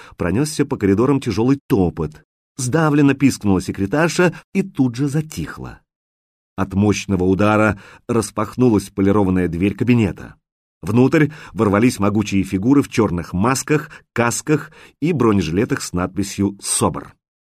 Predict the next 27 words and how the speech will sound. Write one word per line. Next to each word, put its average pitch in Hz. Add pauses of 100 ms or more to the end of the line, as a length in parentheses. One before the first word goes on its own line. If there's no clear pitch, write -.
(140)
Хондачев 98
принялся 147
размахивать 123
платком, 151
будто, 151
стоя 156
на 147
перроне, 147 (220)
прощался 156
с -
уезжающей 110
в 90
отпуск 120
горячо 95
любимой 98
женой. 92 (380)
Это 92
было 95
необходимо, 92 (200)
потому 107
что -
при 104
захвате 101
собровцы 110
действуют 101
предельно 95
жестко, 104